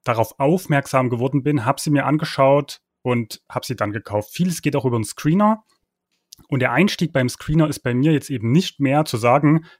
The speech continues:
K G V unter zehn, sondern der Einstieg ist zum Beispiel zu sagen,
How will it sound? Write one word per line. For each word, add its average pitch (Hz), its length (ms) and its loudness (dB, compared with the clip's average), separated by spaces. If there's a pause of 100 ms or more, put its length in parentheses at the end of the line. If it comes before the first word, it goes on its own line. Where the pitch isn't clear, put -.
K 127 100 0
G 123 140 0
V 139 180 2
unter 123 240 -2
zehn, 160 500 -2 (300)
sondern 135 220 2
der 123 120 2
Einstieg 147 380 -2
ist - 160 -10
zum 135 80 -6
Beispiel 131 240 -2
zu 120 80 -8
sagen, 117 480 0